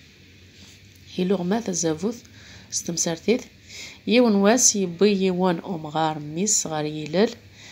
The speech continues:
مبضون غار ذين يدا، آه، يفذا لسي السلماد.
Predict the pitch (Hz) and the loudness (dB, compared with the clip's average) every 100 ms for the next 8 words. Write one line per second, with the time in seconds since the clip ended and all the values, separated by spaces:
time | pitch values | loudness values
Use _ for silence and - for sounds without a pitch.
0 | - - - 190 233 208 208 269 277 220 | -20 -20 -6 2 4 4 4 4 4 4
1 | 180 156 165 175 220 - - - - - | 2 2 -2 -2 -4 -10 -20 -20 -20 -8
2 | 165 156 151 - 185 226 - - - - | -4 -4 -4 2 4 4 -2 -16 -14 4
3 | 185 170 170 156 165 208 254 262 - 196 | 6 6 4 -2 4 4 4 -2 -10 -4
4 | 185 - 180 - - 170 160 170 208 | -2 -2 -4 -4 -2 -4 0 4 4